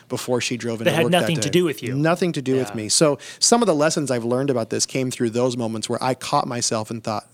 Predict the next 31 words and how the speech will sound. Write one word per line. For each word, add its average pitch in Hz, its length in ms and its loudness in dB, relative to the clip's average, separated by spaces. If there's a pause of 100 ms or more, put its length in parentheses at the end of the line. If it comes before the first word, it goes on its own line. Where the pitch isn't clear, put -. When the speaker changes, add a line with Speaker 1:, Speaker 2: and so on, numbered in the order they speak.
Speaker 1:
"This 139 180 2
isn't 170 180 0
about 127 280 -4
you." 117 340 -4 (580)
Um, 113 220 -4 (160)
I've 170 80 4
done 208 140 4
that 190 100 4
with 151 80 0
my 127 100 -2
kids. 160 460 0
You 165 100 2
know, 160 120 2
I 143 40 -2
had 147 120 2
to, 135 120 0 (140)
had 143 140 -2
to - 60 -6
tell 139 100 0
myself 135 260 0
the 123 60 -4
same 131 260 -2
story. 131 420 0
I, 127 120 -2 (280)
again, 135 420 0
with 127 160 -2
kids, 156 300 0
it's 131 200 -2
less, 131 360 2
um, 113 360 -4 (500)
<laughs> - 0 -